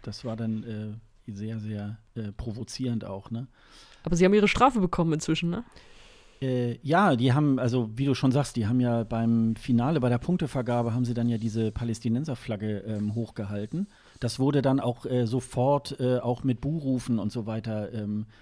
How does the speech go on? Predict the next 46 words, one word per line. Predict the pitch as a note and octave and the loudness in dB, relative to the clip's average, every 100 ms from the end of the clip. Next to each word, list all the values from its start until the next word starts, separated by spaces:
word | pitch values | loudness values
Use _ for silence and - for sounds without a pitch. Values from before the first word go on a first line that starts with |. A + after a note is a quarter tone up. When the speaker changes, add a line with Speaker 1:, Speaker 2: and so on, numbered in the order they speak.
| - | -16
Speaker 1:
vergeben. | - A2 A2+ C#3 E3+ F3 - | -8 -4 -2 -2 -2 -4 -4
Ähm, | A#2+ A#2+ A#2+ | -2 0 -2
in | B2+ B2 | 0 0
der | A#2 A2+ A2 | 0 -2 -2
D | B2+ | -2
V | A#2+ A#2+ | -2 -2
D | A2+ D3 F3 D#3+ | 0 -2 -2 -4
haben | D3+ C#3 | -6 -4
sie | B2 | -4
dann | B2 B2 B2 | -2 -2 -2
diesen | A#2+ A#2+ A#2 A#2+ | -4 -8 -4 -4
Einspieler, | A2 A#2 - A#2+ A2+ G#2+ A#2+ _ - _ _ _ - - | -2 -6 -6 -6 -4 -4 -6 _ -20 _ _ _ -20 -8
äh, | A#2 G#2+ G#2 - | -6 -4 -6 -8
aus | A2+ | -10
diesem | B2 A2 | -6 -4
Splitscreen | G#2+ - B2+ - B2+ A#2+ A#2 | -4 -4 -6 -4 -2 2 2
dann | G#2+ G#2+ | 0 -4
auch | G2 G2+ - | -4 -6 -6
mit | A2 - | -6 -4
dem | G2+ G2+ | -4 -4
E-S-C-Logo | F#2+ G#2 - - F3 D#3+ D#3+ D#3+ | -4 -8 -8 -6 -4 -4 -2 -4
dann | D3+ C#3 - | -2 -4 -6
<laughs> | - | -6
ausgetauscht. | D3 G3 - - E3+ F3+ A3+ - | -4 -4 -6 -10 -8 -6 -8 -8
Speaker 2:
<laughs> | - - F#3 - | -8 -8 -10 -10
Oh | - | -12
Gott. | - - - | -12 -16 -8
Speaker 1:
Und | - C3+ C3+ | 0 4 4
ja, | C3 | 6
es | D3 - | 4 4
hat | - | 0
lange | C#3+ F3 E3+ | 2 4 4
gedauert | C#3+ B2 D#3 B2+ C#3 - | 2 2 4 4 4 0
und, | C3 B2+ B2+ B2 | -2 2 2 2
äh, | B2 A#2+ | 2 4
man | B2 A#2 | 2 0
hat | C#3+ - | -4 0
eigentlich | C3+ C3+ A2 | 0 0 -2
sozusagen, | C3 - A#2 A#2+ B2 B2 A2 G2+ | -4 -2 0 2 4 4 4 0
ja, | A2+ | 0
man | B2 A2 | 2 0
kann | - B2 | 2 2
sagen, | A2 G#2+ A#2 | 2 2 2
die | G#2+ | 4
Mindeststrafe | G#2+ B2 A#2+ - - F2+ F2 F#2+ | 4 4 2 -2 -8 -6 -8 -8
da, | F2 E2+ | -8 -8